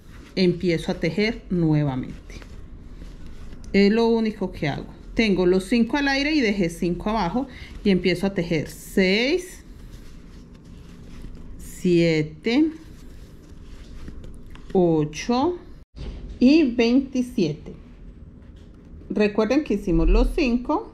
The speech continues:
empecé seis, siete, así hasta completar veintisiete puntos. Recuerden que lo dividí por ocho, me, eh, quedaron veintisiete puntos para sacar el pasador.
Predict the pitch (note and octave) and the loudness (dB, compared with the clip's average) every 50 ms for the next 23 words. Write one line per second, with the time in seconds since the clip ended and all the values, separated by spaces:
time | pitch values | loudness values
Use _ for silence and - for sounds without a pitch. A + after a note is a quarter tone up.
0 | - - G3+ G3+ G3 G3+ F#3 F3+ - F3+ F#3 F#3+ - - A3+ G#3 G#3+ A3+ B3+ C#4 | -8 -2 0 0 2 2 -2 0 0 -2 -2 -2 0 0 0 2 2 2 0 -2
1 | - - B3 G3 G3 F#3+ G3 - A#3+ A#3 A#3 - - F3+ F#3 G3+ F3+ - A#3 A3+ | 0 0 2 2 2 0 0 -2 -2 -2 -2 -4 -4 -4 -4 -4 -4 -4 -4 -4
2 | A3+ - - - - G3+ G#3+ A3 A#3+ B3 B3 - - C4+ B3+ - A#3+ G#3 - F#3+ | -4 -6 -10 -8 -4 -2 0 0 0 0 -2 -4 -6 -6 -4 -4 -6 -6 -6 -8
3 | E3+ E3+ - D#3+ D#3+ D#3 E3 E3+ F3+ G3+ G#3+ A3 G#3+ - - G3 G3 - G#3 F3 | -10 -8 -8 -8 -8 -8 -10 -6 -4 -4 -4 -4 -8 -8 -10 -10 -6 -4 -6 -6
4 | F3 - F3 E3+ - C#3+ C#3 C#3 D3 - - - - - - - - - - - | -4 -6 -10 -8 -6 -6 -6 -6 -8 -12 -20 -20 -20 -20 -20 -20 -20 -20 -20 -20
5 | - - - G#3 G#3 G#3 A3+ A#3 C#4 C#4 - D4 B3 A3 G3+ F#3 F3 F3 F3+ F3 | -18 -8 -6 -6 -4 -4 -4 -4 -4 -6 -6 -6 -4 -2 -2 -4 -4 -4 -6 -6
6 | F3 A3+ B3+ D#4+ F#4+ - - - C#4 C4 C4+ C4+ D4 B3 G#3 G3+ - - D4 C#4+ | -6 -4 -6 -6 -6 -8 -8 -2 -2 0 0 0 0 0 -2 -2 -4 -6 -6 -6
7 | E4+ - - - - - - G3 G3 G3+ G#3+ A3 A#3 A#3 A#3 - - - - G3+ | -6 -6 -10 -16 -16 -8 -2 0 2 2 2 2 0 -2 -4 -10 -20 -10 -2 0
8 | G#3 G3+ G3 G3 F#3+ F#3+ - - G3+ F3 E3 E3+ E3+ F#3+ G3 F#3+ - - - F3+ | 2 2 4 2 0 0 -2 -2 0 0 0 0 -2 -2 -2 -4 -6 -8 -10 -4
9 | F3 G3 G#3 A3 A#3+ B3+ C4+ - - A#3 A3+ - - F#3 F3 F3 - G3 G3 - | 0 0 2 4 4 2 2 0 -6 -8 -6 -2 -2 0 0 0 -4 -6 -4 -2
10 | G#3+ G#3 G#3 G3+ - A#3+ B3 - - - G3 E3+ E3+ F#3+ G3 - G3 - - D#3 | 0 0 0 2 0 -4 -4 -4 -6 -2 -2 0 0 -2 -4 -4 -6 -4 -2 -2
11 | D#3 D#3 D#3 F3 E3+ E3+ - C3+ - - - - | -2 -2 -2 -4 -6 -4 -4 -4 -6 -6 -8 -12